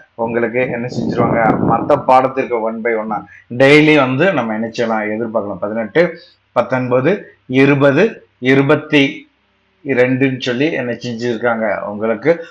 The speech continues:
ஒவ்வொரு நாளுக்குமே நம்மளுக்கு கொடுத்திருக்கிறாங்க. So, அதன் அடிப்படையில் இனி வரக்கூடிய ஓரிரு நாட்கள்ல மீதி இருக்கக்கூடிய பாடங்கள்ல நம்ம என்ன செய்யலாம், எதிர்பார்க்கலாங்கிறது தான் தற்போதைய செய்தியாக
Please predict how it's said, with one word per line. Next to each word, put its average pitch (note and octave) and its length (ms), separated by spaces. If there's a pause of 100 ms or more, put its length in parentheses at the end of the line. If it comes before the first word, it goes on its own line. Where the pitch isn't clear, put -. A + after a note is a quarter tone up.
ஒவ்வொரு B2 480
நாளுக்குமே B2+ 640
நம்மளுக்கு A2 640
கொடுத்திருக்கிறாங்க. A2+ 720
So, B2+ 200
அதன் G#2+ 220
அடிப்படையில் B2 640 (220)
இனி C#3 400
வரக்கூடிய C3+ 540
ஓரிரு B2+ 320
நாட்கள்ல A#2+ 480
மீதி D3+ 320
இருக்கக்கூடிய C3+ 560 (120)
பாடங்கள்ல A#2+ 520 (240)
நம்ம A2+ 220
என்ன A2 200
செய்யலாம், A2 340
எதிர்பார்க்கலாங்கிறது A#2 920
தான் D3+ 260
தற்போதைய C3 640
செய்தியாக A2 840